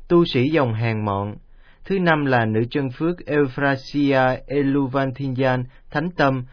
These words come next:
người Ấn Độ, thuộc dòng các nữ tu Đức Mẹ Camelo. Sau cùng là chân phước Amato Ronconi,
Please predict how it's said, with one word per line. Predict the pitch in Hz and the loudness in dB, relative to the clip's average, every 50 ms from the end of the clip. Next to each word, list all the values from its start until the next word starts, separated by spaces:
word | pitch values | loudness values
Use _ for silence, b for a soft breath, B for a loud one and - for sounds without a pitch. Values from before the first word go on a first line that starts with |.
| b b - | b b -4
người | 135 131 127 127 | 0 2 2 2
Ấn | 135 147 180 190 | 2 0 0 2
Độ, | 151 131 120 117 120 120 113 - | 2 4 4 4 4 2 0 -2
thuộc | - 139 127 120 | -6 -6 -4 -2
dòng | 127 131 120 113 110 | 0 0 0 0 -2
các | - 180 180 | -4 -6 -4
nữ | 135 117 120 123 - | -2 -2 -2 -2 0
tu | 151 147 139 139 | 0 2 2 2
Đức | 135 185 185 - | -2 -4 -4 -2
Mẹ | 131 110 104 107 110 | -2 0 0 0 -2
Camelo. | 110 - 135 131 131 131 131 127 131 131 127 127 123 120 - - - - - - - - - _ _ - - | -2 -2 -2 -2 0 0 -2 0 2 4 4 4 4 2 -2 -10 -20 -20 -20 -20 -20 -20 -20 _ _ -20 -14
Sau | - - 190 180 180 | -4 0 0 0 0
cùng | - 160 143 123 120 | 2 2 2 2 2
là | 120 117 113 113 | 2 0 0 0
chân | - 147 139 135 | 0 -2 -2 -2
phước | 123 - 165 180 202 - | -4 -2 -2 -2 -2 -4
Amato | - 135 143 139 135 135 131 131 - 143 139 135 135 131 131 123 | -4 -2 -2 0 0 0 -2 -2 -2 0 2 2 2 2 2 2
Ronconi, | 139 139 135 139 127 127 139 135 131 131 131 131 127 127 | 0 0 0 -2 -4 -4 -2 -2 0 0 0 -2 -2 -2